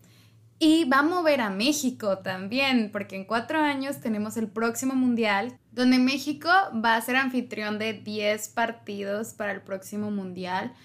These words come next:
Y bueno, en el caso de Nuevo León, luego, luego Samuel García se apuntó de, "Vamos a hacer un parque acuático". O sea, güey, cuando tenemos un problema de sequía, que muy seguramente vamos a seguir teniendo si no se hace un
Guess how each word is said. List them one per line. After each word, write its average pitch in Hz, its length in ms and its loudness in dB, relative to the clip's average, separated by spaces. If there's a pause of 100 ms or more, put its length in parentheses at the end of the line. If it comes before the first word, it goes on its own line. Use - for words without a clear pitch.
(520)
Y 311 260 4
bueno, 277 180 4
en 247 80 4
el 240 80 0
caso 247 220 2
de 302 60 6
Nuevo 285 240 4
León, 247 280 4
luego, 240 240 6
luego 240 240 4
Samuel 214 320 -4
García 220 280 0
se 226 120 -4
apuntó 208 420 -4
de, 220 320 -2
"Vamos 294 320 2
a 247 40 -2
hacer 262 200 0
un 262 100 2
parque 262 280 -2
acuático". - 760 -12 (200)
O 240 80 -4
sea, 254 160 2
güey, 220 400 0 (440)
cuando 226 220 2
tenemos 247 380 2
un 320 100 -2
problema 294 340 2
de 302 100 2
sequía, 247 500 -2
que 254 100 2
muy 233 240 4
seguramente 262 720 0
vamos 233 180 0
a 233 80 0
seguir 202 320 -6
teniendo 190 480 -4
si 202 140 -6
no 196 180 -4
se 202 160 -4
hace 202 300 -2
un 208 140 0